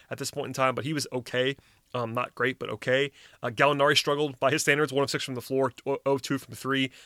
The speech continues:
Looked a little bit slow. You know, he's always a little bit slow, but looked even slower in this game on the back-to-back. I think maybe that was not necessarily, uh, treating him all that well.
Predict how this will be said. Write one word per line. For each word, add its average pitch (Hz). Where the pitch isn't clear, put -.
Looked 160
a 160
little 151
bit 139
slow. 139
You 131
know, 120
he's 120
always 123
a 127
little 147
bit 160
slow, 170
but 135
looked 139
even 127
slower 135
in 131
this 127
game 131
on 127
the 120
back-to-back. 123
I 123
think 131
maybe 123
that 120
was 117
not 120
necessarily, 120
uh, 117
treating 127
him 120
all 123
that 117
well. 123